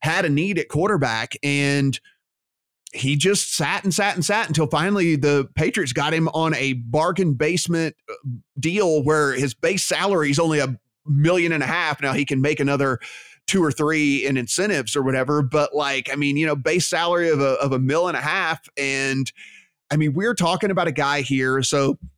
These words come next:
let's go ahead and move on to, to Cam Newton. At DraftKings, his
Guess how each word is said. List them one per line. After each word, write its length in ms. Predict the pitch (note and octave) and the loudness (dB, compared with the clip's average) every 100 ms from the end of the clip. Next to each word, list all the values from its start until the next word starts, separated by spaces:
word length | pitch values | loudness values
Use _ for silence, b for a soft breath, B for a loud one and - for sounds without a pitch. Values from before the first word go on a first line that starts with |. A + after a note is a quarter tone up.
| _ - | _ -4
let's 140 | D#3 D#3+ | -2 2
go 80 | |
ahead 120 | A3 D#3 | 2 4
and 60 | |
move 200 | E3+ F3 | 4 4
on 320 | E3+ F3 D#3 | 2 2 2
to, 220 | C#3 D#3 D#3 | 2 2 2
to 200 | F#3 A3+ | 0 0
Cam 300 | D3 A#2 A#2+ | 0 0 -2
Newton. 320 | A#2+ C3 A#2+ | -2 -2 -4
At 280 | C#3 C#3 C3+ _ B2+ | -2 -2 -4 _ -6
DraftKings, 760 | D3+ D#3+ F#3+ - F3 G3+ G3 | -2 0 -2 0 0 0 0
his 360 | D#3 D3+ C3 | 2 2 0